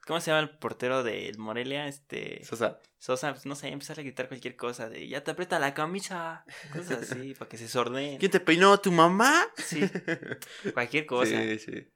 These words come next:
Speaker 1: Pero, o sea, ya en conjunto gritar eso tantas veces y que está prohibido, está mal. Así
Speaker 2: Muy
Speaker 1: n-,
Speaker 2: mal.
Speaker 1: así si no estuviera prohibido, ya está mal.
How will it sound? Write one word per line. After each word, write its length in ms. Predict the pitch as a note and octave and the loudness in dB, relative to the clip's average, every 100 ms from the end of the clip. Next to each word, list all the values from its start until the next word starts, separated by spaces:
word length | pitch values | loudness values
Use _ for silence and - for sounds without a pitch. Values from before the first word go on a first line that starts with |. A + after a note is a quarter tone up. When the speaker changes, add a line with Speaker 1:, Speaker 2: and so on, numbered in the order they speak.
| _ | _
Speaker 1:
Pero, 240 | A2+ A2 A2+ | -4 -2 -2
o 380 | A2 - - | -6 -12 -10
sea, 120 | A#2 A#2 | -2 0
ya 80 | |
en 80 | C3 | 0
conjunto 380 | C#3 C3+ C3+ C#3+ | -2 -4 -4 -2
gritar 300 | B2+ G#2+ A#2 | -4 -2 -2
eso 160 | A#2+ B2 | -2 -6
tantas 260 | A#2+ A#2+ | -8 -8
veces 280 | A#2 A#2 - | -8 -8 -10
y 80 | C#3 | -10
que 100 | - | -10
está 220 | - A#2 | -2 -2
prohibido, 440 | D#3 D3+ C#3+ C3+ - _ _ _ _ _ _ _ _ _ _ _ - | 2 2 4 2 -6 _ _ _ _ _ _ _ _ _ _ _ -18
está 180 | - G#2 | -8 -4
mal. 220 | A2 - _ _ _ _ _ _ _ _ _ _ _ - | -4 -6 _ _ _ _ _ _ _ _ _ _ _ -8
Así 300 | A#2 A#2 B2+ | -4 0 0
Speaker 2:
Muy 160 | B2+ | 0
Speaker 1:
n-, 100 | G#2+ | 0
Speaker 2:
mal. 40 | - | 2
Speaker 1:
así 260 | A#2 - | 2 2
si 120 | C3+ C3 | -4 -4
no 80 | |
estuviera 300 | B2+ B2+ B2 | -2 0 0
prohibido, 400 | C3+ A#2 A#2 C#3 - _ _ | -2 -4 -2 -4 -6 _ _
ya 140 | - - | -10 -10
está 200 | - A2+ | -6 0
mal. 360 | C3+ C#3 - | 2 2 -6